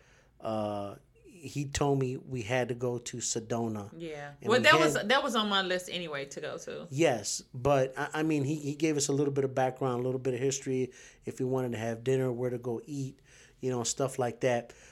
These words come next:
Speaker 1: Um, which we actually deviated a little bit from his plan, and we kinda did our own thing.
Speaker 2: Well, I mean, I was going there with the plan already in mind because, again, I was hearing and feeling a pull to go to Arizona. Um, I,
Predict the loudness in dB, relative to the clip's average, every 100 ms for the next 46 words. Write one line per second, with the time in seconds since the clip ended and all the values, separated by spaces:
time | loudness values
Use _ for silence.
0 | -10 0 2 4 2 2 4 6 6 4
1 | -2 -4 -12 -12 -6 -2 0 4 4 4
2 | 4 4 4 4 2 2 0 0 0 -2
3 | -2 0 0 -2 -4 -2 -2 0 2 2
4 | 2 0 0 0 0 0 4 6 8 6
5 | 6 4 2 2 4 4 2 -2 0 0
6 | 2 2 2 0 0 -2 -2 0 2 4
7 | 4 4 0 0 -2 0 2 2 2 0
8 | -6 -2 -2 -2 -4 -2 -2 -2 -2 0
9 | 2 2 2 -2 -4 -6 -6 -14 -2 2
10 | 2 2 0 -2 -4 0 2 2 0 0
11 | 2 2 0 -2 -2 -2 -2 -4 -6 -10
12 | -12 -18 -20 -20 -6 -2 -2 -2 -4 -6
13 | -10 -12 -4 0 2 4 4 4 2